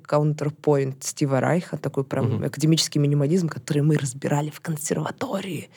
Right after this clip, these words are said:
Speaker 1: Я такая, «Аж крутое чувство», вот, э, когда он это играет. Да, да, так что да. И Мессиана он обожает. У меня есть лекция про Гринвуда отдельно. Отдельно от Radiohead.
Speaker 2: О, я, кстати, не видел. Посмотрю. Ссылка в
Speaker 1: Она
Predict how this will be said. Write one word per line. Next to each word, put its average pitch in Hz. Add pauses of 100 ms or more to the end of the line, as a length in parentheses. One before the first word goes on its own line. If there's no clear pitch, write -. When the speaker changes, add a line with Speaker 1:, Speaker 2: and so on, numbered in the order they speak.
(360)
Speaker 1:
Я -
такая, -
«Аж 143
крутое 160
чувство», 156
вот, 151
э, -
когда 147
он 147
это 151
играет. 147 (480)
Да, 147 (120)
да, 143 (180)
так -
что -
да. 143 (160)
И 170
Мессиана 151
он 135
обожает. 139
У -
меня 151
есть 151
лекция -
про 143
Гринвуда 139
отдельно. 143 (240)
Отдельно 151
от 147
Radiohead. 147
Speaker 2:
О, 110
я, 101
кстати, 113
не 131
видел. 101
Посмотрю. 110
Ссылка 147
в 127
Speaker 1:
Она 185